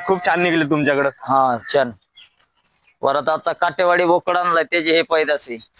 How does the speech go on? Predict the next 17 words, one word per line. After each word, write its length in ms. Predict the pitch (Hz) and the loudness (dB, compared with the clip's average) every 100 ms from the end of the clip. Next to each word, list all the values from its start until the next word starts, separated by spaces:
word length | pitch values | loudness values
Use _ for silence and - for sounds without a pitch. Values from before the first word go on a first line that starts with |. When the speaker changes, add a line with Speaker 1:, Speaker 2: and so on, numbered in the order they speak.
| - - _ _ _ _ - _ _ | -16 -16 _ _ _ _ -20 _ _
Speaker 1:
ही 220 | - 135 | -4 -2
काटेवाडीची 500 | 160 143 170 165 165 | 0 0 0 0 0
पैदास 340 | 165 143 139 139 | 0 0 -2 0
आहे 100 | 175 | 0
का? 40 | |
Speaker 2:
हा. 260 | 131 127 120 | 2 0 0
Speaker 1:
ठीक 1120 | 107 - _ _ _ - - _ _ _ 107 | -6 -20 _ _ _ -20 -20 _ _ _ -2
आहे, 100 | 131 | 0
Speaker 2:
हे 60 | |
Speaker 1:
ठीक 80 | 151 | 0
आहे. 80 | 175 | 0
Speaker 2:
कोटाच्या 260 | - 156 160 | 0 0 0
बकरीला 400 | 165 170 165 165 | -2 0 -2 0
बी 80 | |
होऊ 180 | 165 147 | 2 2
शकत 260 | 139 135 135 | 0 -4 -2
नाही. 120 | 117 | -4